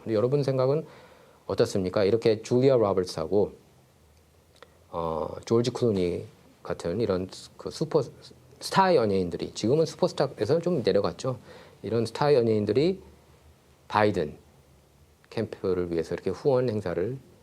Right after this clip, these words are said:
갖는 게 도움이 된다고 보십니까? 오바마도 또 힘을 실어준다고 그랬어요. 이번 엘에이 행사에서. 오바마하고 또 조지 클루니는 또 친하니까 같이 이렇게 힘을 실어주는 겁니다. 바이든이, 바이든 자체가 지금 말을 잘 못하잖아요. 예.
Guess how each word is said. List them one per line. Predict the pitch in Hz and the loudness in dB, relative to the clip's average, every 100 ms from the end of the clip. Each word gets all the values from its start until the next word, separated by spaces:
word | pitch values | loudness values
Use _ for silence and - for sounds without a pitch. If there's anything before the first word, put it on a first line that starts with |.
| _ | _
갖는 | - 95 95 90 | -10 -4 -2 -2
게 | 90 95 | -2 -4
도움이 | 104 98 101 | -2 -4 -2
된다고 | 110 87 90 85 | -2 -2 -2 -4
보십니까? | 80 85 110 | -6 -4 2
오바마도 | 113 175 180 160 151 123 - - - | 6 6 6 6 6 4 0 -12 -8
또 | - 98 139 | 0 2 2
힘을 | 143 156 | 2 0
실어준다고 | 127 139 120 107 87 | 2 2 2 0 0
그랬어요. | 78 - 85 | -2 -2 -2
이번 | 85 85 | 0 0
엘에이 | 87 90 | 2 0
행사에서. | 90 87 - - 76 87 139 160 - - - - | -2 -6 -8 -6 -6 -2 -4 -6 -16 -20 -20 -10
오바마하고 | - 110 107 98 95 104 | 0 2 4 2 2 0
또 | 104 90 82 - - | 2 0 0 -4 -8
조지 | - 95 | -6 -4
클루니는 | - 90 82 85 | -2 -2 -2 -4
또 | - | -6
친하니까 | - - 135 92 80 85 | -4 0 0 0 -4 -4
같이 | - - | -8 -8
이렇게 | 82 - | -8 -8
힘을 | 85 - 107 | -8 -2 -2
실어주는 | 90 - 104 90 | -2 -4 -4 -6
겁니다. | 82 80 - | -10 -10 -10
바이든이, | - 90 95 92 107 - | -4 -2 -2 -2 -4 -6
바이든 | - 120 147 | 2 4 4
자체가 | 151 113 - 147 | 2 2 4 4
지금 | 135 127 135 | 4 2 4
말을 | 104 107 139 | 4 4 4
잘 | 135 120 | 4 2
못하잖아요. | 95 110 107 90 98 117 - _ _ _ _ _ 90 | 0 0 0 0 -2 -4 -10 _ _ _ _ _ -14
예. | 80 | -12